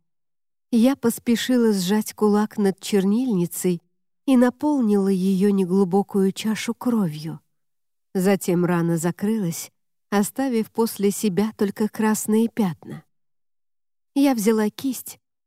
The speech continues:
окунула ее в чернильницу и начала писать на чистом листе бумаги имена. Кие из Токусимы, Ама из Нагана,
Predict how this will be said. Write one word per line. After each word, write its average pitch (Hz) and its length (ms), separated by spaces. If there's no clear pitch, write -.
окунула 226 560
ее 202 360
в 214 100
чернильницу 196 880
и 269 80
начала 247 480
писать 262 500
на 208 140
чистом 208 480
листе 196 400
бумаги 196 640
имена. 233 560
Кие 202 500
из 226 180
Токусимы, 220 840
Ама 185 500
из 220 220
Нагана, 214 680